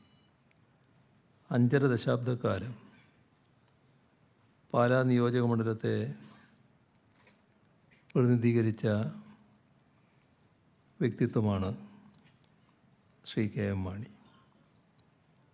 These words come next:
ജനപ്രതിനിധി, കക്ഷി നേതാവ്, മന്ത്രി, ഈ നിലകളിലെല്ലാം ശ്രദ്ധേയമായ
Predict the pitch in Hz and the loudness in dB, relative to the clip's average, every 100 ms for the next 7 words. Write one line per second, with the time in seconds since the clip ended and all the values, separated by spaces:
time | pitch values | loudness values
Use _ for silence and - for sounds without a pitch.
0 | _ _ _ _ _ - 131 123 123 123 | _ _ _ _ _ -4 2 2 0 0
1 | 123 120 117 127 208 - - - _ _ | 0 2 0 -2 -6 -12 -20 -20 _ _
2 | _ _ _ _ _ _ _ _ _ - | _ _ _ _ _ _ _ _ _ -6
3 | - 107 - 117 113 110 110 123 131 - | -4 -2 0 2 2 0 -2 -4 -8 -12
4 | - _ _ _ _ _ _ _ _ _ | -20 _ _ _ _ _ _ _ _ _
5 | _ - 120 120 117 120 165 - - - | _ -4 0 2 0 -2 -4 -10 -20 -20
6 | _ _ _ _ _ _ _ _ _ _ | _ _ _ _ _ _ _ _ _ _
7 | _ - 127 127 120 127 127 123 113 101 | _ -2 0 2 2 0 0 0 0 -2
8 | 92 - - - _ _ _ _ _ _ | -4 -12 -20 -20 _ _ _ _ _ _
9 | _ _ _ _ _ _ - - 123 117 | _ _ _ _ _ _ -16 -2 -2 0
10 | 131 139 135 127 120 | 2 4 4 4 4